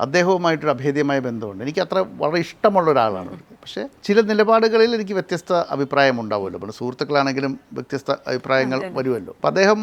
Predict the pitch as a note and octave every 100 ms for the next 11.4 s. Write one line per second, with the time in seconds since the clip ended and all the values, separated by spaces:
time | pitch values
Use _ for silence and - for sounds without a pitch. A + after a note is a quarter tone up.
0 | G#3+ G3+ G3 G#3+ G3+ F3+ E3+ E3+ F#3+ F3+
1 | F3+ F3 F3 D#3 B2 - _ C#3+ E3 F3
2 | E3 E3+ F3 D3+ D#3 D#3+ E3 - B2+ C3+
3 | C3+ A2 F2+ F2 - F3+ _ _ _ _
4 | - D#3+ F3+ G#3+ A3 A3 A3 G#3 G#3 G3+
5 | F3 F#3 G3 F#3 F#3+ F3 F3 F3+ F3+ E3
6 | E3 E3 D3+ D3+ C#3 B2+ B2+ G2+ A2+ C#3+
7 | D#3+ E3 D#3+ E3 E3 E3+ D#3+ D#3+ - D3
8 | C#3+ D3 C#3+ C3+ D3+ E3 E3+ F3 E3+ D#3+
9 | E3 E3+ F3 E3 D#3+ E3 D#3+ D3+ C3+ G#2+
10 | G#2+ G2 G3 E3+ _ B2+ F3+ G#3 G#3 A3
11 | A3+ - F3